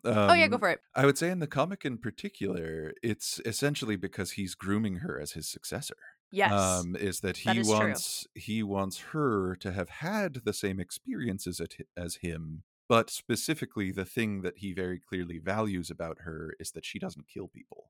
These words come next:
Speaker 2: you know,
Speaker 1: Yeah.
Speaker 2: and that, that V, uh,
Speaker 1: Yeah, she refuses.
Speaker 2: V's ultimate goal, you know, his ultimate goal is to overthrow the government, create a, a state of anarchy, and then hopefully have an anarchist utopia bloom from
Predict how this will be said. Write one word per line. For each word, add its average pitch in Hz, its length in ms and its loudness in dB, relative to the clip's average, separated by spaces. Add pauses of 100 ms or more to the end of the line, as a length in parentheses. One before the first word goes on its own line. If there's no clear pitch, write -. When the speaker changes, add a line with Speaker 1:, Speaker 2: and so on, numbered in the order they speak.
(140)
Speaker 2:
you 98 160 -4
know, 85 80 -2
Speaker 1:
Yeah. 87 120 4
Speaker 2:
and 85 200 -4
that, 87 140 0 (240)
that 90 220 -4
V, 95 540 -4
uh, 82 140 -6
Speaker 1:
Yeah, - 120 -2
she - 160 -4
refuses. 185 680 -6 (260)
Speaker 2:
V's 110 640 4
ultimate 101 520 2
goal, 104 500 8
you 101 140 2
know, 87 200 0
his 92 140 -6
ultimate 90 400 -2
goal 95 280 2
is 82 100 -6
to - 100 -6
overthrow 92 500 0
the - 120 -4
government, 87 640 -4
create 92 320 0
a, 85 100 -6 (360)
a 82 200 -6
state 90 300 0
of 78 180 -4
anarchy, 82 640 -2
and 82 180 -6
then 82 100 -6
hopefully 87 580 -4
have 78 220 -6
an 71 160 -10
anarchist 85 680 -8
utopia 82 580 -4
bloom 95 560 -6
from - 200 -14